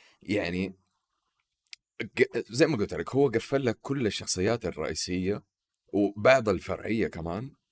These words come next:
في القصة هذه. يعني حتى كمان جاب لك، آه، شو اسمه؟ Raiden،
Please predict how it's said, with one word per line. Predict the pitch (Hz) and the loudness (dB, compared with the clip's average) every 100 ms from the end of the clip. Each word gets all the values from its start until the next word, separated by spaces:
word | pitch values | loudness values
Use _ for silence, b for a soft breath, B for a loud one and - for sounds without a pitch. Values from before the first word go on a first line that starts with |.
| _ | _
في | - | -12
القصة | 92 110 - 78 69 | -4 0 0 0 -6
هذه. | - | -8
يعني | - 85 | -10 -4
حتى | - - 117 | -2 0 0
كمان | 113 135 110 | 2 2 0
جاب | 113 | 0
لك، | 98 - - _ _ _ - | 0 -4 -14 _ _ _ -4
آه، | 76 76 71 71 69 _ _ _ _ _ _ _ _ _ _ - | 0 2 0 -2 -6 _ _ _ _ _ _ _ _ _ _ -14
شو | - | -6
اسمه؟ | 95 - - B B B B B B B B B _ - | -6 -6 -14 B B B B B B B B B _ 6
Raiden، | 127 110 78 | 8 8 0